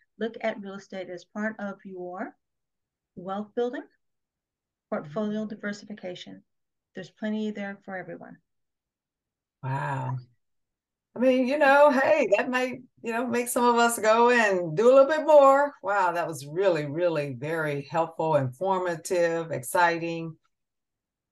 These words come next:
Speaker 2: And hey, you are, you got your own company, the Larissa Group. You know, a lot of people can't say that. So that is really outstanding.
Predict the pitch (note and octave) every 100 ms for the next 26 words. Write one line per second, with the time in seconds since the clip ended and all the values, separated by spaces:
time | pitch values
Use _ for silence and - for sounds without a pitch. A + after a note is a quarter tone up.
0 | - F#3 F3+ E3+ D#3+ D#3+ D#3 D#3 D#3 D3+
1 | - _ C4+ D4 - - _ _ C4+ G#4
2 | - - A3 G3 F#3 E3+ D#3 D3+ - F4+
3 | G#4+ G4 C#4 A#3+ E3 F3+ - - D3+ C#3+
4 | C3 C#3 C#3+ F#3+ G#3 F#3+ D#3+ F3+ F3+ -
5 | - - D#3+ - _ _ - G#4 G#4+ G#4+
6 | G4+ E4+ A4 E4+ D#4 - A3+ C#3 - -
7 | C#3 - - - - _ _ - G3+ F3
8 | D3+ D3+ G3 A3+ G3 D#3 E3 F3 D#3+ C#3+
9 | C#3+ - - C3+ B2+ - D#3 C#3+ D3 C3+
10 | G#2+